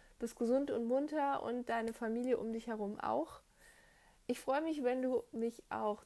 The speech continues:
zwanzig einundzwanzig begleitest und hier im Naumann Podcast dabei bist. Und wenn du Erfahrungen mit Timeboxing gemacht hast oder jetzt machst, dann, ähm,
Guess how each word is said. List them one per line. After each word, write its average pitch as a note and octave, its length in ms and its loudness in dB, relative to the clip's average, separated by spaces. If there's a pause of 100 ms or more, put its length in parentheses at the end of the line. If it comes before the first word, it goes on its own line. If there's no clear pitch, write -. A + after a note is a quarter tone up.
zwanzig A3 400 -2
einundzwanzig C#4 600 -4
begleitest A#3 680 -2
und A3 200 -2
hier A#3 260 4
im G#3+ 180 0
Naumann G#3 420 0
Podcast G#3 540 -4
dabei G#3 320 0
bist. D#4 380 -4
Und G#3+ 320 -2 (480)
wenn D4+ 160 4
du F#4+ 40 4
Erfahrungen C4+ 520 2
mit A#3+ 160 2
Timeboxing G#3+ 640 -2
gemacht G3+ 460 -4
hast E4 320 -4
oder A3 240 0
jetzt G#3+ 300 0
machst, - 440 -8 (440)
dann, A#3+ 440 2
ähm, G#3 400 -2